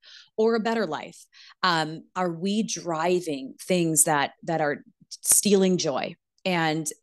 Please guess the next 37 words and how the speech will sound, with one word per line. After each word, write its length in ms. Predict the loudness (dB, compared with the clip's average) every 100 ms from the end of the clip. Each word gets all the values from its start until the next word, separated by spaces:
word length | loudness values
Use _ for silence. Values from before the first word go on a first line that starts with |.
| 0
ultimately 760 | 0 0 -6 -4 -2 -2 -4 _ -20
hurting 440 | -2 2 2 0
people 360 | -4 -2 0 0
emotionally, 720 | 0 0 0 -2 -2 -2 -4
mentally, 680 | -2 -2 -2 -2 -2 -4 -8
physically? 640 | -2 0 2 -2 -8 -10 -12 -14 -14 -4
And 100 | 2
it's 200 | 4 4
important 580 | 2 0 -2 -4 -2 -2
to 100 | -2
understand, 600 | -2 -4 -2 -2 0 0
at 80 | 0
the 100 | -2
end 120 | -2
of 60 | -2
the 60 |
day, 220 | 0 2 2
we 120 | 0
should 220 | -4 -4
do, 200 | -2 -2 -2
we 120 | -4
shouldn't 280 | 0 -2 0
do 140 | 0
any 140 | 0
harm 600 | -4 -8 -4 -4 -6 -14 -6
to 100 | 0
the 80 | 0
people 480 | 0 4 4 6 4
that, 260 | 6 2 0 -4
that 260 | 0 0 -4 _
are 140 | -4 -2
trusted 540 | 0 2 4 2 0
in 100 | -4
our 160 | -6 -10
care 480 | -8 -4 -2 -2 -4
as 240 | -2 -2
leaders 520 | 0 -2 0 0 -2